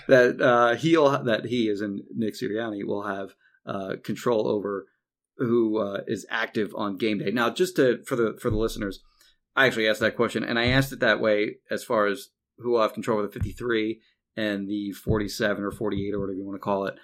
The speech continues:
as opposed to normally you would, the way you would ask that question is who has control over the ninety-man roster and the fifty-three-man roster.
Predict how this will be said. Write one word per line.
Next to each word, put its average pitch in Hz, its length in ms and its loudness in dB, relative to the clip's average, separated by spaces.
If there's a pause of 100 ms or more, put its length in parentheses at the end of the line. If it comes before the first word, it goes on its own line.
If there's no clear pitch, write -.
(360)
as 113 140 -2
opposed 127 400 4
to 131 80 -4
normally 156 480 4
you 123 100 4
would, 120 180 2
the 123 60 2
way 120 120 4
you 117 120 2
would 113 80 2
ask 117 160 0
that 113 160 -2
question 123 380 0
is 101 140 -4
who 135 240 0
has 120 200 -2
control 120 320 0
over 107 200 0
the 95 100 -6
ninety-man 110 720 2
roster 104 560 -6
and 113 120 -8
the 104 60 -6
fifty-three-man 104 640 -8
roster. 101 440 -6